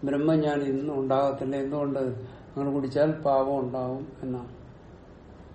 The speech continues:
അപ്പൊ പാപം ഉണ്ടാവും എന്നുള്ളതുകൊണ്ട് എന്ത് ചെയ്യുന്നു? ബ്രഹ്മജ്ഞാനി മദ്യം കുടിക്കില്ല. പക്ഷെ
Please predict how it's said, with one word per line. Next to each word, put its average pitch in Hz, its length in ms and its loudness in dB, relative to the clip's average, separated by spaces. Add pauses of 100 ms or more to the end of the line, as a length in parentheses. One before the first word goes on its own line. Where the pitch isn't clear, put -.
(1800)
അപ്പൊ 143 160 -4
പാപം 160 400 10
ഉണ്ടാവും 180 400 12
എന്നുള്ളതുകൊണ്ട് 165 440 8
എന്ത് 147 160 2
ചെയ്യുന്നു? 139 480 0 (1800)
ബ്രഹ്മജ്ഞാനി 143 600 0
മദ്യം 143 580 0
കുടിക്കില്ല. 127 680 -2
പക്ഷെ 135 300 -4